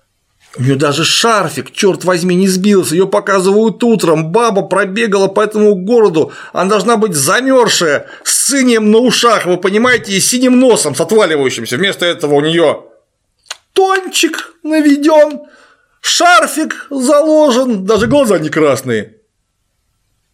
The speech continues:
Ну вы в самом <laughs> деле думаете, что вам поверят? Ну, я не знаю, попробуйте ночью погулять по зимнему Питеру. Ну, Господь с ним, не всю ночь, часа два.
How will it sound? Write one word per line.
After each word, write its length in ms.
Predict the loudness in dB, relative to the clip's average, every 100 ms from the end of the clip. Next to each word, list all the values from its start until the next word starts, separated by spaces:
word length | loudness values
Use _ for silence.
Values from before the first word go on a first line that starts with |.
| _ _ _
Ну 160 | -2 2
вы 540 | 2 2 2 2 0
в 80 | 0
самом 360 | 0 0 0 -2
<laughs> 0 |
деле 260 | 0 0 2
думаете, 480 | 2 2 2 0
что 200 | -2 2
вам 300 | 2 0 -2
поверят? 520 | -2 0 0 -2 -4 -8 -20 -20 -10 -6
Ну, 240 | -6 -8 _ _ -4 -2
я 60 | -2
не 100 | -4
знаю, 360 | 0 2 2
попробуйте 640 | 0 -2 0 0 0 -2 0
ночью 340 | 0 0 -4
погулять 420 | -4 -2 -2 -2 -10 -12 -4
по 140 | -4
зимнему 680 | -2 -2 0 -2 -4 -10 _ _ _ _ -4
Питеру. 580 | -2 -2 0 0 -2 -6 -10 -4
Ну, 120 | -2
Господь 500 | 0 -2 0 -2 0
с 40 |
ним, 220 | -4 -2
не 100 | -4
всю 220 | -2 0 2
ночь, 280 | 2 -2 -10
часа 220 | -4 -2
два. 400 | 0 2 0 -4